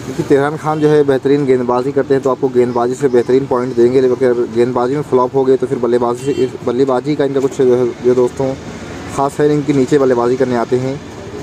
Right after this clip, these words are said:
तो आप चाहे तो Grand League में, अ, जो है, अम, drop भी कर सकते हैं। और अगर बात करें गेंदबाजी की,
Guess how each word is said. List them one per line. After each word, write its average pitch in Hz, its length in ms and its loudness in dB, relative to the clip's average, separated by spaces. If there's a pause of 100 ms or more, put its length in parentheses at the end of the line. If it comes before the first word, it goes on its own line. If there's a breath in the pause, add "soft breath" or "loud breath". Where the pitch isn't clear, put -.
(160)
तो 131 60 0
आप 135 120 0
चाहे 127 200 0
तो 127 100 -2
Grand 123 240 2
League 123 120 2
में, 120 360 0
अ, 117 140 -4
जो 117 120 2
है, 120 240 4
अम, 117 440 -6
drop 123 280 -2
भी 139 100 -4
कर 143 120 -2
सकते 143 320 -4
हैं। 143 200 -2
और 127 260 0
अगर 123 180 0
बात 120 200 -4
करें 123 160 0
गेंदबाजी 113 420 -2
की, 147 240 -4